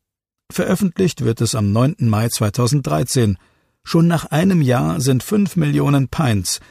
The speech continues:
in vierzig Ländern durch durstige Kehlen geflossen. Ein britisches Pint entspricht einem guten halben Liter, macht über zwei Komma acht Millionen Liter in einem Jahr, also fast achttausend Liter am Tag.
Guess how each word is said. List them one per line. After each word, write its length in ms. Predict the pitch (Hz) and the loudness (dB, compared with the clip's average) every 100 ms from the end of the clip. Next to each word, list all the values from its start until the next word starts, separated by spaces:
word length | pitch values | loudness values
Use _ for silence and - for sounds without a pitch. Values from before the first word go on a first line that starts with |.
| _ | _
in 200 | 127 113 | 0 0
vierzig 480 | - 190 - 175 131 | 0 -2 0 -2 0
Ländern 420 | 120 123 139 123 | 0 0 0 -2
durch 220 | 104 87 | -2 -4
durstige 480 | - 110 - 120 131 | 0 -2 0 0 0
Kehlen 320 | 151 143 101 | 2 0 0
geflossen. 560 | 101 101 101 - 95 69 _ _ _ _ _ _ _ _ | -2 -2 -4 -4 -8 -10 _ _ _ _ _ _ _ _
Ein 200 | 139 120 | 2 2
britisches 520 | 123 147 147 131 - | 0 0 0 -2 -4
Pint 400 | - 110 147 180 | -4 0 0 0
entspricht 460 | 180 147 185 185 180 | -2 -2 -2 -2 0
einem 200 | 147 127 | 0 0
guten 340 | 143 147 139 | -2 0 0
halben 220 | 110 123 | 2 2
Liter, 440 | 127 147 143 101 85 - _ _ _ - | 2 0 0 -2 -4 -12 _ _ _ -2
macht 260 | 110 - | -2 0
über 280 | 185 190 196 | 0 2 0
zwei 260 | - 147 165 | 0 -2 0
Komma 280 | 147 127 - | 0 0 -2
acht 220 | 151 - | -6 -2
Millionen 360 | 143 123 117 101 | 0 2 2 2
Liter 400 | 92 123 123 - | 2 0 0 0
in 140 | 113 | 0
einem 280 | 110 104 123 | 0 2 2
Jahr, 340 | 143 104 82 - _ _ _ | 2 0 -2 -10 _ _ _
also 160 | 135 147 | 0 0
fast 340 | 175 175 - - | 0 -2 -6 -6
achttausend 640 | 156 - - 139 127 131 | -6 -6 -4 0 2 0
Liter 320 | 107 104 127 | -2 -2 -2
am 140 | 127 131 | 0 -2
Tag. 420 | - - 85 - | 0 -2 -6 -14